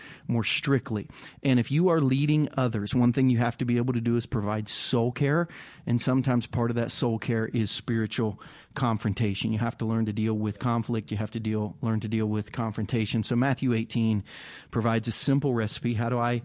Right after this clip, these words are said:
lead someone who says they're a Christian, but they're living in a way that doesn't represent Jesus? Well, you have to go confront them. Um,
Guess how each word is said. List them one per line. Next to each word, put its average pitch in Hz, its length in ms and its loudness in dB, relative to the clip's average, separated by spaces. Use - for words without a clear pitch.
lead 127 320 2
someone 113 320 2
who 123 60 2
says 117 260 0
they're 113 120 0
a - 20 -6
Christian, 127 380 -2
but 110 100 0
they're 107 120 -2
living 113 220 2
in 110 60 4
a 110 40 2
way 110 180 0
that 110 120 -4
doesn't 113 240 -2
represent 113 480 -2
Jesus? 117 360 -2
Well, 135 120 0
you 160 80 0
have 185 80 0
to 196 80 -8
go 190 80 2
confront 160 440 0
them. - 200 -6
Um, 120 440 0